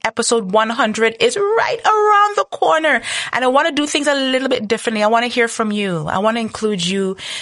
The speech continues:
in episode one hundred. Getting to the one hundredth episode is a big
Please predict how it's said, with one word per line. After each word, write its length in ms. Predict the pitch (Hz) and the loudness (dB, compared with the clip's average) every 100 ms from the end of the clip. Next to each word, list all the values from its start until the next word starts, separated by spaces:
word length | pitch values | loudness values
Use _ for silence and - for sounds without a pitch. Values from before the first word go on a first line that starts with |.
| - | -8
in 100 | 190 | -2
episode 340 | 185 185 190 180 | -2 0 -2 0
one 140 | 160 | 0
hundred. 320 | 160 147 135 | 0 -2 -2
Getting 220 | 160 214 233 | -2 -2 0
to 100 | 240 | -2
the 80 | |
one 300 | 196 151 180 | 0 0 0
hundredth 560 | 185 - 160 156 160 151 | -2 -4 -2 0 -2 -2
episode 320 | 139 143 135 131 | -6 -4 -4 -4
is 80 | |
a 160 | 131 131 _ _ - | -6 -8 _ _ -2
big 480 | 202 190 185 - | 0 2 0 -2